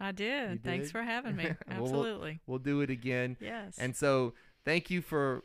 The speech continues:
Speaker 2: listening to this podcast. Thank you for taking some time out of your schedule and day to be here and to choose to take some time with us. And again, as we've said plenty of times, um,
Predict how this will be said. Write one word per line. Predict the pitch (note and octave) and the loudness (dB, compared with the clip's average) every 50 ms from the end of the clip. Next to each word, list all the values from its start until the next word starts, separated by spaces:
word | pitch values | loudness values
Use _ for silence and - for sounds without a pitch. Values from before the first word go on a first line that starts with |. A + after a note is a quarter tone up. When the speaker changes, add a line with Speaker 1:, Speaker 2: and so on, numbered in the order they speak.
| - C#3+ | -2 0
Speaker 2:
listening | D3 D#3+ D#3 - E3+ D#3 D#3 D3+ D3+ - | 0 2 2 2 0 0 0 0 -2 -2
to | D3+ C#3 | -2 -2
this | C3+ D3 C#3+ - | -2 -4 -4 -2
podcast. | - C#3+ C#3+ C#3 C#3 - - C3+ C3+ C3 C3+ C3 - | -2 -2 0 -2 -2 -4 -4 -2 -2 -2 -4 -6 -8
Thank | - B2+ B2+ - - | -8 -10 -10 -10 -12
you | C3+ - | -14 -10
for | - B2+ A#2+ | -8 -8 -6
taking | - C#3 B2 B2 - C3 B2+ | -4 -4 -4 -4 -4 -8 -8
some | - - B2 | -8 -8 -6
time | - - B2 B2 B2 B2 | -4 -2 -2 -2 -2 -2
out | B2 A#2+ A#2+ | -2 -2 -4
of | A#2 A2+ | -4 -4
your | A2+ A#2 | -6 -8
schedule | A2+ - - A#2+ A#2 A#2 A#2 A#2+ A#2 A#2 | -8 -6 -6 -4 -4 -4 -4 -4 -4 -4
and | A2+ A2 | -4 -4
day | G#2 A2 A2 A2 A2+ A2 | -2 -2 -2 -2 -4 -4
to | - - | -6 -10
be | G2+ G2+ A#2 A#2 A#2+ | -8 -6 -6 -6 -6
here | A#2+ A#2+ A#2 A#2+ A#2 A#2 A2+ A#2 - _ _ _ _ _ _ _ _ _ _ _ _ _ _ _ - B2+ | -4 -4 -4 -4 -4 -4 -6 -8 -14 _ _ _ _ _ _ _ _ _ _ _ _ _ _ _ -12 -10
and | B2 A2+ | -8 -8
to | - A2+ | -8 -8
choose | - - - C3 B2 A#2+ A#2+ A#2 - | -8 -4 0 0 2 2 2 0 -4
to | - A#2 | -6 -8
take | - - A#2+ A2 A2+ | -4 -2 -4 -4 -4
some | - - A2 | -6 -8 -6
time | - B2+ A2+ A2 A2+ A2+ | -4 -4 -4 -2 -2 -2
with | A2+ A2 - - | -4 -4 -4 -4
us. | A2+ A2+ A2+ - - | -4 -4 -6 -6 -8
And | G#2 G2+ G2 - - - - - - - - | -8 -8 -10 -12 -16 -20 -20 -20 -18 -10 -8
again, | A2+ A#2 A2+ B2+ B2 A#2 G#2 G2+ F#2+ F#2 _ _ _ _ _ _ _ _ _ _ _ _ _ _ _ _ _ - - - | -6 -2 0 2 2 2 2 0 -4 -8 _ _ _ _ _ _ _ _ _ _ _ _ _ _ _ _ _ -20 -16 -6
as | - B2 C3 A#2+ | -2 -2 -2 0
we've | B2 C3 B2 | 0 -2 -2
said | - - C#3 C3 B2 - - | 0 2 2 2 2 0 -2
plenty | - C3+ C3 C3+ C3 C3+ | -4 -4 -2 -2 -2 -4
of | C3 - | -4 -4
times, | A#2+ G#2+ G#2+ A2 G#2+ G#2+ - - - - - - - _ _ - - | -4 -4 -2 -4 -6 -8 -10 -14 -20 -20 -20 -20 -20 _ _ -12 -8
um, | A2 G#2 G2+ G2+ G2 G2 - | -6 -6 -6 -6 -6 -8 -10